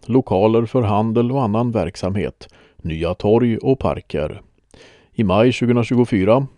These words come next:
anvisades mark till Sveaviken Bostad. I december antogs ett start-P M. Planen gick ut för samråd den fjortonde maj.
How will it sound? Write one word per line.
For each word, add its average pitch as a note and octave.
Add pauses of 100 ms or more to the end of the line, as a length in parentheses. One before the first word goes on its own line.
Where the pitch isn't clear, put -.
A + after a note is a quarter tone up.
(140)
anvisades G2
mark G#2
till A#2
Sveaviken G#2
Bostad. E2+ (800)
I D#2+
december G#2+
antogs A2+
ett A2
start-P G#2
M. A#1+ (1120)
Planen F2+
gick A2
ut G#2+
för A2+
samråd A2
den B2
fjortonde F#2+
maj. F#2+